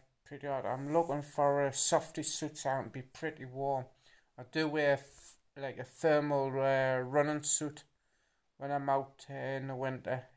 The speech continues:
Um, it's like, uh, leggings and a top.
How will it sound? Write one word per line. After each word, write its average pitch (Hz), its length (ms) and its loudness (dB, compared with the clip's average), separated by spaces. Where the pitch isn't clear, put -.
Um, 131 720 -6
it's - 120 -20
like, 131 220 -6
uh, 127 260 -2
leggings 139 600 2
and 135 160 0
a 131 240 2
top. - 360 -2